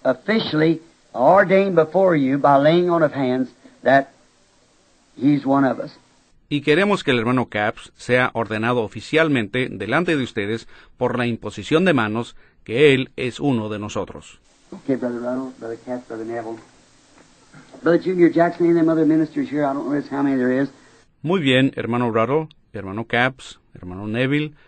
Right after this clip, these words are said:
Speaker 2: hermano Junior Jackson. ¿Están algunos de los otros ministros?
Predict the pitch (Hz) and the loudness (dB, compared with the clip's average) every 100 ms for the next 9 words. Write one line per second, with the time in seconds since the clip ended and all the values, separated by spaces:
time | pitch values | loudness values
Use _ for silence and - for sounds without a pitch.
0 | _ _ _ - 101 113 131 127 113 127 | _ _ _ -16 -8 -2 0 0 -2 -2
1 | 127 120 107 127 131 160 165 165 - 113 | -2 0 0 -2 -2 -6 -6 -10 -14 -10
2 | - 135 135 _ - 120 131 139 120 - | -2 -2 -2 _ -8 -4 2 2 0 -8
3 | - 117 110 107 - 127 - 113 117 127 | -6 -4 -4 -6 -6 -4 -6 -2 -2 -2
4 | - 202 - | -2 -6 -8